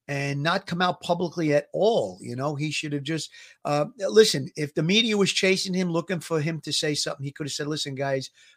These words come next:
uh, please respect my, uh, my family. Uh, no comment at this time, and I offer condolences to Helena Hutchins' family." The media would have got tired of following around after a couple of days, you know, but he didn't go that route.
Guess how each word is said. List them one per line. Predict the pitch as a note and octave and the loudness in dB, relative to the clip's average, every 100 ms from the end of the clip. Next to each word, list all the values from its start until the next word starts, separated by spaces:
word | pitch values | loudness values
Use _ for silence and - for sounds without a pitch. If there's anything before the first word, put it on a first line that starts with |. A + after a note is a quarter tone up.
| _ | _
uh, | C3 | -8
please | C3 - E3 D3 | -8 -2 -2 0
respect | D#3 - D#3 C#3+ | -2 -2 -2 -2
my, | C#3+ C#3 C#3 C3+ | -2 -4 -2 0
uh, | C3 C3 B2 _ _ - | 2 0 -2 _ _ -8
my | C#3 | -6
family. | C3 D#3 D3 C#3+ C#3 - _ _ | -4 -2 0 0 -2 -6 _ _
Uh, | B2+ B2 | -8 -4
no | C#3+ D#3 | 0 0
comment | - D3+ D3 D3 | 0 -2 0 -2
at | D3 - | -4 -6
this | D3 - | -4 -4
time, | D3 D3 C#3 | -2 -2 -2
and | C3 | -2
I | |
offer | C3+ C#3 - | 0 0 -2
condolences | - C#3 C#3+ D#3 D3 D#3 C3 - | -10 -4 0 0 -2 -6 -8 -6
to | C#3 C3 - | -2 -2 -4
Helena | C#3 C#3+ C#3 | -4 -4 -4
Hutchins' | C3+ - B2 A2 | -6 -8 -10 -10
family." | C3+ C3 C#3+ C#3+ - - - | -8 -6 -6 -8 -14 -8 -2
The | |
media | B3+ F4 F#4 F#4 | 4 10 12 12
would | E4 | 10
have | |
got | C4+ E4+ | 4 2
tired | - D4+ E4 | 4 0 0
of | G3+ | 0
following | B3+ D4+ D#4+ D#4 | 2 2 2 0
around | D4 D#4 D#4 | 0 0 0
after | B3+ - F3 | 0 -2 -4
a | D3+ | -4
couple | D#3+ - | -6 -6
of | E3 | -6
days, | E3 D2+ C#3+ | -4 -6 -8
you | D#2 | -8
know, | - F2+ - - - | -6 -6 -6 -20 -8
but | - D#3+ | 2 2
he | D3+ F3+ | 2 0
didn't | F#3 F3+ E3 | 2 0 6
go | F3+ | 6
that | F3+ F3 F3 | 8 4 4
route. | E3 D#3+ | 2 2